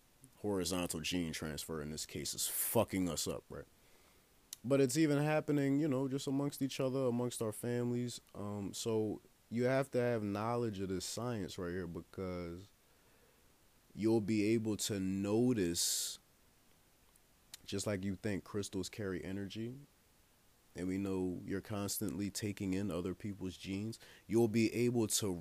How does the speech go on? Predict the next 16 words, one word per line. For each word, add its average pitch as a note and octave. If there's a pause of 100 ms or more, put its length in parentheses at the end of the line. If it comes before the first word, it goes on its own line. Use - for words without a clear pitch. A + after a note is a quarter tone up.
(160)
realize G#2+ (220)
what G#2+ (1600)
you're G2+
absorbing G#2
that F2+
is E2+
bad F2+
for -
you E3+
and G2
what E2+
is F2+
good A#2+
for -
you. A#1 (680)
We A2+